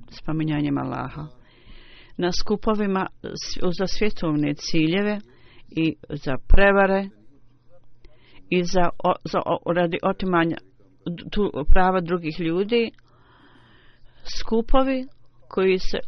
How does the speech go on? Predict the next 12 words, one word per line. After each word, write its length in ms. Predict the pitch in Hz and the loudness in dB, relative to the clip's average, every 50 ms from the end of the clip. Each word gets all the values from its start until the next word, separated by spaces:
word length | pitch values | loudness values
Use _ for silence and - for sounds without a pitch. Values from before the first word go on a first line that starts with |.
| - - - - - _ - - - | -10 -10 -14 -16 -20 _ -20 -20 -4
održ-, 360 | - 175 185 180 180 180 180 - - 165 - | 0 0 0 0 0 -6 -8 -8 -12 -12 -4
koji 180 | - 190 180 | 0 0 0
održavaju, 520 | 180 175 175 170 - 190 190 202 190 175 170 | 0 0 -4 -2 0 0 2 2 2 0 0
gdje 120 | 165 185 | 0 -2
muslimani 760 | 185 160 190 196 196 196 185 185 - - 196 185 190 196 196 | -2 -2 -2 -2 -2 -4 -4 -6 -4 -2 0 0 0 0 -2
prisustvuju, 580 | 180 - 196 190 220 208 - - 202 190 185 175 | -4 -6 -4 -4 -4 -4 2 4 4 4 4 2
oni 240 | 170 185 180 185 185 | 2 0 0 0 0
ne 160 | 185 185 185 | 0 -2 -2
prisustvuju 360 | 180 - 208 196 196 190 185 175 | -2 -4 -6 -4 -4 -4 -4 -2
takvim 400 | - 196 170 185 - 190 175 165 | -2 -4 -4 -4 -4 -4 -4 -4
vrstama 400 | 170 170 - - 170 165 151 151 | -2 -2 2 2 4 2 2 0
stvari. 640 | 151 - - 165 151 147 147 143 143 151 143 147 | -2 -4 -6 -4 -4 -4 -4 -4 -6 -6 -8 -10